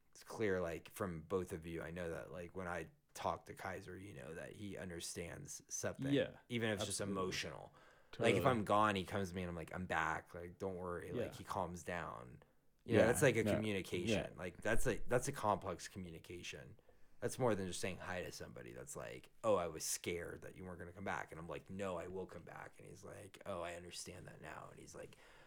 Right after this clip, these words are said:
Speaker 1: "I understand that I feel good now." You know what I mean? Like, that's, like, a whole
Speaker 2: Yeah.
Speaker 1: narrative of emotions that how could it, how could someone who can't suffer understand all those
Speaker 2: Yeah.
Speaker 1: things? And, like, we
Speaker 3: Yeah.
Speaker 1: just shouldn't, like, you know, it does, it does us no good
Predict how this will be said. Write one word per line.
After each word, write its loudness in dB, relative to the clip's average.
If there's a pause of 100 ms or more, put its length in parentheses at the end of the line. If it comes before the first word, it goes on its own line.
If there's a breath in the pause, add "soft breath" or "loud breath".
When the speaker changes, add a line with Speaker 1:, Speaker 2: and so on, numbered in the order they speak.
(520 soft breath)
Speaker 1:
"I 2
understand -4
that -4
I -6
feel -6
good 2
now." -6 (100)
You 2
know 8
what 6
I 6
mean? 8
Like, 8
that's, 8
like, 10
a 8
whole 10
Speaker 2:
Yeah. 4
Speaker 1:
narrative 4
of 0
emotions -2
that 2 (600 soft breath)
how 8
could 0
it, -2 (600)
how 4
could 0 (320)
someone 0
who -4
can't -10
suffer -4
understand -6
all 2
those 0
Speaker 2:
Yeah. -8
Speaker 1:
things? -12 (400)
And, -2
like, -2
we -2
Speaker 3:
Yeah. -4
Speaker 1:
just -2
shouldn't, -4 (220)
like, -8 (400)
you -4
know, 0
it -4
does, 2
it 0
does 6
us 2
no -4
good -6